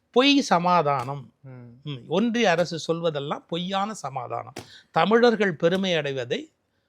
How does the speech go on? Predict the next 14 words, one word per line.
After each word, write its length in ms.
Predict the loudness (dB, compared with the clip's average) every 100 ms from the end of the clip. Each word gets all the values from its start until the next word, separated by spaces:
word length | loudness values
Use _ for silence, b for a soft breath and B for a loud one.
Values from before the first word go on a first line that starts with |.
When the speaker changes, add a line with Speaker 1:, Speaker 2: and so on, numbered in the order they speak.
| _
Speaker 1:
ஒருபோதும் 800 | 0 4 6 4 4 0 0 -2
அவர்களால் 440 | -4 -6 -2 -2 -4
சகிக்க 580 | -2 -2 0 -4 -6 -10
முடியவில்லை. 640 | -10 -12 -14 -14 -20 -20 _ _
இதுல 60 | -4
I 220 | -2 -2
am 20 |
very 220 | -4 -6 -8
clear. 220 | -16 -16 _ _ -20 _
Speaker 2:
இப்ப 200 | -10 -6
நீங்க 120 | -4
மகாபாரதத்திலிருந்து 1400 | -4 -4 -2 -2 0 -2 -2 -4 -6 -6 -8 -6 -6 -4 -4
நிறைய 280 | -4 -2
எடுத்துக்காட்டுகள் 800 | -2 -2 -4 -4 -4 -4 -10 -12